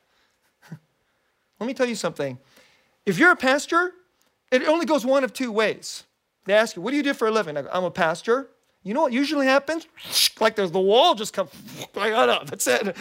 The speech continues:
I'm like, "Okay, good. Now I can go to sleep." <laughs> Right? Usually that's what happens.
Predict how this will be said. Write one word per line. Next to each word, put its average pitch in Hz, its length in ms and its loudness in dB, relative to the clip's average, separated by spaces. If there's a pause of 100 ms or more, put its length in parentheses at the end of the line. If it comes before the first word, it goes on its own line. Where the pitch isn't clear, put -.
(140)
I'm 208 160 0
like, 170 120 -6
"Okay, 170 180 -6
good. 160 200 -2
Now 160 100 -2
I - 20 0
can 156 80 -6
go 151 80 -4
to 139 60 -10
sleep." 190 380 -6 (420)
<laughs> 202 380 2 (480)
Right? 202 300 4 (360)
Usually 302 460 0
that's 269 260 4
what 254 120 2
happens. 226 680 0